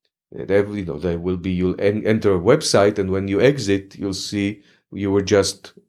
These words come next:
seven cents were just added to your monthly tax bill. It's like a utility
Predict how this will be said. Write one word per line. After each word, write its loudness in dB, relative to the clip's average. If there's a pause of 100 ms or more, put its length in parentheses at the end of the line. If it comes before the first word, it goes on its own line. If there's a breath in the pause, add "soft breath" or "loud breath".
(160)
seven 2
cents 2
were 0
just -4
added 0
to -6
your 0 (460 soft breath)
monthly -2
tax 0
bill. -6 (840)
It's -10
like -6
a 0
utility 2